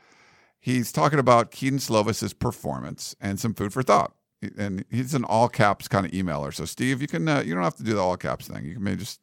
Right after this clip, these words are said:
you know, hit the, uh, hit that shift key every once in a while if you wanna capitalize the, the first letter of a proper name or the beginning of a sentence. But anyway, last year, Slovis,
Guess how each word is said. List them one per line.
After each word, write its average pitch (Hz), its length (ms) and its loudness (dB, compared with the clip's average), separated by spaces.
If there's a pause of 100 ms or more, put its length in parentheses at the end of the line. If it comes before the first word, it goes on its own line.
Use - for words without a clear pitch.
you - 100 -6
know, 67 160 -6 (640)
hit 127 200 -4
the, 101 200 0
uh, 87 180 2 (320)
hit - 100 -2
that 147 120 4
shift - 220 2
key 113 140 0
every 98 180 2
once 95 220 -2
in 92 40 -4
a 87 40 0
while 85 100 2
if 80 80 -2
you 92 80 -6
wanna 87 160 -4
capitalize 82 520 0
the, 78 280 -6
the 82 140 -6
first - 280 -6
letter 85 240 0
of 82 120 -4
a 82 180 -4 (340)
proper 143 280 6
name 123 320 4
or 107 80 4
the 92 80 -2
beginning 107 220 -2
of 92 40 -2
a 85 60 -4
sentence. 80 260 -2
But 165 120 6
anyway, 143 200 4 (220)
last 170 320 6
year, - 160 -2 (340)
Slovis, 160 720 4